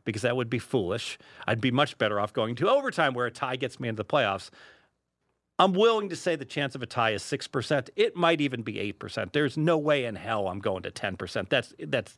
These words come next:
ludicrous. Um, and let's face it, it took a, it took four miracles on fourth downs to get this game into overtime as it was. But let's use eight percent to be hyper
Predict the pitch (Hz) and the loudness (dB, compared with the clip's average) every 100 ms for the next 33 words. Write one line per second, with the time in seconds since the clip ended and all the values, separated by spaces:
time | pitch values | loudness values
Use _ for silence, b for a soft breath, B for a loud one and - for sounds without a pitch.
0 | - 131 98 87 - - - B B B | -4 0 0 -2 -6 -8 -10 B B B
1 | B B B - 117 120 147 147 - 139 | B B B 4 4 4 2 2 2 -2
2 | 113 117 101 143 117 131 143 - - 160 | -2 -8 -4 -4 -2 -4 -4 -4 0 -2
3 | - - 170 143 123 120 113 - 107 92 | -4 -2 2 4 4 2 0 -2 -6 -4
4 | 98 - 117 - 104 95 92 123 107 101 | -6 -2 -4 0 -2 -2 -4 -2 -2 -2
5 | 107 - 110 101 95 B B 131 123 120 | -4 -2 2 2 0 B B 0 2 2
6 | 113 107 113 101 101 95 113 95 87 90 | 0 0 0 0 0 -2 -4 -4 -4 -2
7 | 226 254 285 - 247 196 185 - 139 151 | 0 2 2 2 0 2 2 0 0 0
8 | 123 117 117 - - 202 196 - 101 85 | 0 -6 -6 -6 2 2 2 0 -2 -2